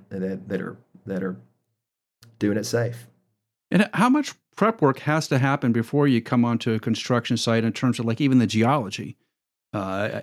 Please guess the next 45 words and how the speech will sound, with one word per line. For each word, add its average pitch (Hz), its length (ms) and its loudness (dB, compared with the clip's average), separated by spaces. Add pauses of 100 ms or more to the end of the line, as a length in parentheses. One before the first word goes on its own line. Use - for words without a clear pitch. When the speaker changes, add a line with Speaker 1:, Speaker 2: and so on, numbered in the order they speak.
Speaker 2:
is, 110 280 2
is 131 280 2
the 135 80 0
ground 127 340 2
firm 135 240 4
enough 127 280 2
to 110 80 -2
handle 123 260 2
the 104 80 -4
crane, 131 640 4 (480)
especially 123 340 0
if 113 60 0
it - 20 0
gets 113 160 0
windy, 147 640 6
uh, 117 100 0
or, 120 340 -4
uh, 131 100 -2
you 127 100 -2
know, 98 320 -6
a 113 60 0
rainstorm's 131 520 4
coming? 127 340 2
What 113 100 2
do 113 60 0
we 98 100 -4
do? 147 540 4
I-, - 160 -4
is, 135 220 2 (220)
I 135 240 -4
assume 247 280 4
that's 170 200 6
all 143 160 4
planned 143 320 2
out 127 320 0 (360)
weeks 151 360 4
or 117 80 4
months 131 280 4
in 123 60 2
advance. 107 720 -2 (500)
Speaker 1:
Uh, 110 200 2
typically, 98 580 -2
it's 101 220 -6
weeks. 110 400 -4 (360)
Um, 120 380 2